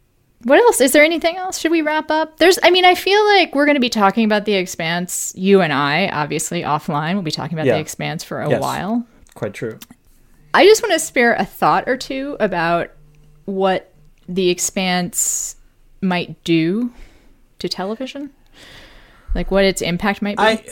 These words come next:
Speaker 2: go ahead.
Speaker 1: I, I think it's opened up some, uh, areas in sci-fi.
Speaker 2: Go on.
Speaker 1: I do.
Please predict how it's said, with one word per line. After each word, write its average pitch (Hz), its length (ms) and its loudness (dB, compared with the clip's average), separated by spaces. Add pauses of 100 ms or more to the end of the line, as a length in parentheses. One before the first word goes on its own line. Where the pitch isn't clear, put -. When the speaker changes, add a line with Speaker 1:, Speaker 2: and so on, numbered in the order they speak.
(560)
Speaker 2:
go 156 100 2
ahead. 180 220 0 (1600)
Speaker 1:
I, - 100 -6 (260)
I 392 420 8
think 359 360 -2
it's 330 180 2
opened 233 380 4
up 180 140 2
some, 196 240 -2 (100)
uh, 190 140 -2 (100)
areas 165 480 -2
in 151 540 -6 (460)
sci-fi. - 540 -6 (380)
Speaker 2:
Go 120 120 -6
on. 110 380 -8 (140)
Speaker 1:
I 165 100 -8
do. - 120 -10